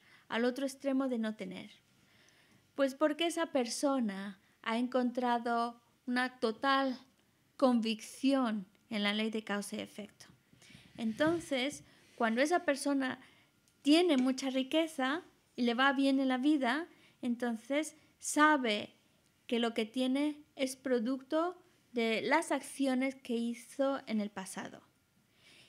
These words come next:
Y si realmente está consciente de la ley de causa y efecto, entonces, por más que, por, por más poder, riqueza que tenga, no genera orgullo,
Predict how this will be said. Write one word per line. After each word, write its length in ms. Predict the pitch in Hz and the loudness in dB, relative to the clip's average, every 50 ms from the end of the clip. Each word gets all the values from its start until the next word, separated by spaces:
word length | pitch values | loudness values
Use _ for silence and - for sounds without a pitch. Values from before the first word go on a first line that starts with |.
| _ _ - | _ _ -8
Y 160 | - 254 254 | -2 -2 0
si 400 | 247 - - - - - 254 262 | 0 -2 -6 -8 -4 0 0 0
realmente 600 | 220 220 254 269 294 330 339 330 330 320 311 302 294 | 0 0 0 0 2 2 0 0 0 0 0 0 -2
está 300 | 262 - - 285 277 277 | -6 -4 -2 -2 -2 -2
consciente 920 | 285 - 254 240 240 233 226 - - 302 294 294 294 285 277 - 233 214 | -2 0 0 0 0 -2 -2 -2 0 4 4 4 4 4 2 0 -4 -4
de 120 | 214 214 214 | -2 -2 -2
la 140 | 214 214 220 | -2 -2 -2
ley 200 | 240 254 269 269 | 0 0 0 0
de 180 | 233 220 214 | 0 -2 -6
causa 380 | - - 247 254 254 254 - 233 | -6 -4 -2 -2 -2 -2 -4 -4
y 140 | 214 220 226 | -4 -2 -4
efecto, 680 | 220 214 - - 302 302 196 202 - - 226 254 - | -4 -6 -4 0 0 0 0 -2 -8 -10 -10 -8 -6
entonces, 640 | - 262 254 254 269 254 247 247 247 285 311 302 302 - - - - - - _ _ _ _ _ _ _ - | -2 -2 -2 0 0 -2 -2 -4 -2 -2 -4 -4 -6 -12 -20 -20 -20 -20 -20 _ _ _ _ _ _ _ 4
por 180 | 262 254 247 | 6 6 6
más 380 | 247 254 277 294 302 294 - - | 6 4 4 4 2 0 -4 -2
que, 160 | - 285 262 | 0 2 2
por, 440 | 233 - - - 247 240 240 226 - | 0 -2 -4 0 0 0 0 -2 -6
por 220 | - - 247 240 | -10 -4 -2 0
más 240 | 240 240 269 294 302 | 2 2 2 2 0
poder, 720 | 294 - - 254 233 240 247 254 262 247 233 226 226 226 - | -2 0 0 0 2 4 2 2 2 2 0 -2 -4 -8 -6
riqueza 600 | - 226 233 226 - - 277 277 269 262 - 233 - | -2 -2 -2 -2 2 2 2 2 2 2 -2 -2 -2
que 140 | - 226 226 | -2 -4 -6
tenga, 480 | - - 277 277 277 277 302 320 339 330 - - - _ _ - | -4 -2 -2 0 0 0 0 0 -2 -4 -12 -20 -20 _ _ -4
no 280 | 240 247 247 269 277 277 | 0 2 2 2 2 0
genera 440 | - - 269 254 247 247 240 226 | 0 -2 0 0 2 2 2 2
orgullo, 500 | 220 220 214 220 247 269 247 214 196 208 | 0 0 0 0 0 0 0 0 -4 -6